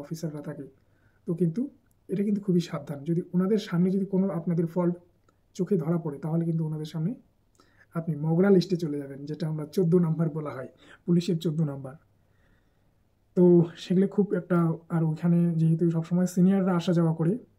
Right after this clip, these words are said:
তো একটা অবশ্যই আপনাদের ওখানে একটা ভালো পিটি parrot, এইসব জিনিসগুলো খুব লেগে থাকে। আর একটা পুলিশের যে একটা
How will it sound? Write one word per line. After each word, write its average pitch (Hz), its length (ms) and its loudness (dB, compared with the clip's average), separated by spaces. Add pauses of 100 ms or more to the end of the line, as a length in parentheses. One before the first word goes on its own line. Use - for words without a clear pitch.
(120)
তো 180 60 -4 (140)
একটা 160 120 -8 (100)
অবশ্যই 202 380 -2
আপনাদের 160 240 -2
ওখানে 156 240 -2 (760)
একটা 165 240 -6
ভালো 156 220 -2 (1700)
পিটি 185 280 2
parrot, 165 380 2 (180)
এইসব 190 260 0
জিনিসগুলো 165 300 4
খুব 165 240 -6
লেগে 156 260 0
থাকে। 165 240 -4
আর 147 140 -8
একটা 156 180 -12
পুলিশের 165 420 0
যে 165 100 0
একটা 160 280 -4